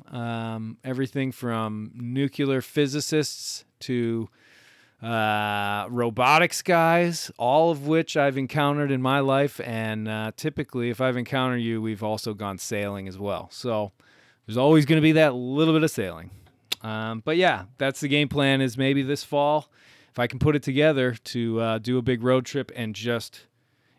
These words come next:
interview and, and podcast as much as I possibly can so I can get that minimum two shows out a week for a long time. And then, uh, if it's successful and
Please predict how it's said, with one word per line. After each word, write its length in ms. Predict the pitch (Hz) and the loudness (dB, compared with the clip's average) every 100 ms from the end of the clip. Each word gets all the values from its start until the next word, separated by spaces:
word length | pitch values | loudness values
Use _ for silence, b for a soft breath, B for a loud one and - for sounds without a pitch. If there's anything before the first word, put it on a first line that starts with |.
| - | 0
interview 680 | 143 147 135 143 139 143 139 | 4 4 4 4 6 2 -2
and, 720 | 127 113 113 110 110 110 107 _ _ | -4 -2 -2 -2 -2 -4 -6 _ _
and 420 | 110 110 107 107 _ - | -6 -4 -6 -8 _ -2
podcast 580 | 139 123 120 127 110 - | 2 2 4 2 2 -2
as 140 | 104 | -6
much 500 | 123 135 143 147 147 | -4 0 4 4 2
as 140 | 139 131 | 0 -2
I 80 | |
possibly 580 | 120 135 123 113 120 113 | 0 2 2 0 -4 -6
can 380 | 107 131 123 120 | -4 -4 -2 -2
so 140 | 120 | -2
I 60 | 113 | -4
can 120 | 110 | -2
get 180 | 113 117 | -6 -4
that 180 | 117 110 | -4 -4
minimum 460 | 120 123 120 117 | -4 -2 -2 -4
two 220 | 110 - 127 | -6 -6 -6
shows 340 | - 123 113 | -2 -2 -2
out 160 | 120 110 | -4 -4
a 60 | |
week 400 | 110 123 123 - b b b b | -2 -2 -2 -8 b b b b
for 400 | _ 123 120 117 | _ -6 -4 -2
a 180 | 113 98 | -4 -8
long 600 | 98 101 110 123 151 143 | -6 -6 -2 2 2 2
time. 440 | 131 120 101 98 98 _ _ _ _ _ _ - | -2 -4 -4 -8 -14 _ _ _ _ _ _ -6
And 220 | 117 120 | -2 0
then, 360 | 117 117 110 | 0 0 0
uh, 280 | 113 113 117 | 0 0 0
if 180 | 123 - | -4 -4
it's 120 | 147 | -6
successful 800 | - 143 - 160 156 - 180 185 - | -6 -10 2 2 2 -2 -2 -2 -4
and 540 | 123 120 120 117 110 | -4 -2 -2 -4 -6